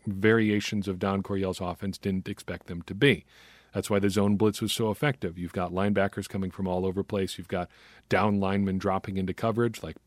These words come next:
B J Raji in the twenty ten N F C Championship game. That worked really well until it didn't. You kinda get the sense that Capers' defense had to evolve and evolve and evolve to be more and more complex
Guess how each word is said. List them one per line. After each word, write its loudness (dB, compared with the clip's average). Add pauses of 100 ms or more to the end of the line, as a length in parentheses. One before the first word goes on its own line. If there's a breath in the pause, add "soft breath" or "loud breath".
B -4
J -4
Raji -2
in -6
the -10
twenty -8 (180)
ten -4
N -8
F -8
C -10
Championship -2
game. 0 (1300 soft breath)
That 8
worked 6
really 6
well 6 (1300)
until 6
it 2
didn't. 4 (1300)
You 0
kinda 4
get 4
the 4
sense 2
that 4 (240)
Capers' 2
defense 0 (200)
had 2
to 0
evolve 6
and -2
evolve 2
and -2
evolve 2
to -8
be -2
more 4
and -4
more 2
complex -4